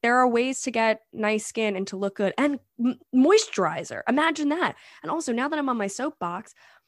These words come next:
people, taking care of your skin means your entire body.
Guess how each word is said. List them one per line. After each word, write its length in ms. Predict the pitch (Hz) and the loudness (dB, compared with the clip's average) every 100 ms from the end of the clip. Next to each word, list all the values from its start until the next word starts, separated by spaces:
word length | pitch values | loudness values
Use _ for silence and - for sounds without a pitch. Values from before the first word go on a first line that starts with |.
| _ - | _ 0
people, 500 | 381 415 190 180 _ _ | 0 2 0 0 _ _
taking 340 | - 294 381 370 | -6 -4 -2 0
care 240 | 285 233 | 0 -2
of 80 | 226 | -2
your 160 | 208 | -4
skin 400 | 214 - 190 202 - - | -6 -6 -4 -4 -6 -8
means 240 | 277 294 285 | 0 0 2
your 120 | 302 | 0
entire 640 | 294 - - 226 226 233 240 | 0 -2 2 4 4 2 0
body. 480 | 196 185 190 165 | 0 0 0 -4